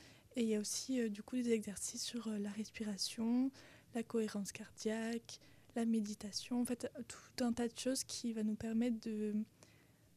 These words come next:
personnellement, euh, nous, nous reposer, nous prendre, euh,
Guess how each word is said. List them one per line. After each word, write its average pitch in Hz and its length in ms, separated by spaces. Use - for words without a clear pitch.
personnellement, 240 800
euh, 220 280
nous, 208 640
nous 208 180
reposer, 233 560
nous 220 140
prendre, 226 360
euh, 208 320